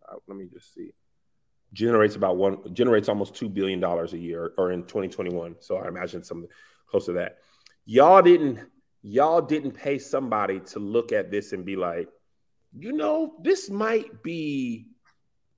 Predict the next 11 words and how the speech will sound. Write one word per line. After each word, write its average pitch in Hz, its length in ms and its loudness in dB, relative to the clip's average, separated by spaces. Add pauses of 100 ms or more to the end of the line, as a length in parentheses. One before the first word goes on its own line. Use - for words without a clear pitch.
(1800)
taken 113 840 -4 (400)
a 113 120 -6
different 110 520 -12
way, 76 540 -8
not 123 360 -4
as 101 200 -4
risque, 107 560 -6
but 98 220 -8
as, 92 200 -10
like, 95 380 -10 (1400)
how 302 400 -2